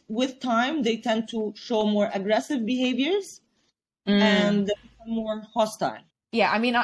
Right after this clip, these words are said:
Speaker 2: I, I think there is now an overwhelming, you know, body of research that supports that forceful approaches might appear to work in the short run because the animal is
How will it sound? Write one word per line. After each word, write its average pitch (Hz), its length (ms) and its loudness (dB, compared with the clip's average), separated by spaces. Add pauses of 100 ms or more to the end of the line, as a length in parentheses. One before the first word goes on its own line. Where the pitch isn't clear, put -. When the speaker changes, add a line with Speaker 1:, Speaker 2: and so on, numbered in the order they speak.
Speaker 2:
I, 208 120 0 (120)
I 254 60 0
think 262 260 -2
there 208 200 0
is 190 160 -4
now 196 340 0
an 196 180 -6
overwhelming, 196 960 0 (220)
you 202 100 -8
know, 160 420 -4 (120)
body 208 260 2
of 175 160 -6
research 196 640 -2
that - 140 -10
supports - 640 -4
that - 200 -4 (140)
forceful 214 460 -2
approaches 202 580 -4
might 185 340 -2
appear 180 640 -2
to - 140 -8
work 151 420 0
in 180 100 -6
the 165 60 -10
short - 340 -4
run 196 180 0
because 180 280 -10
the 180 120 -2
animal 175 360 -2
is 151 140 -6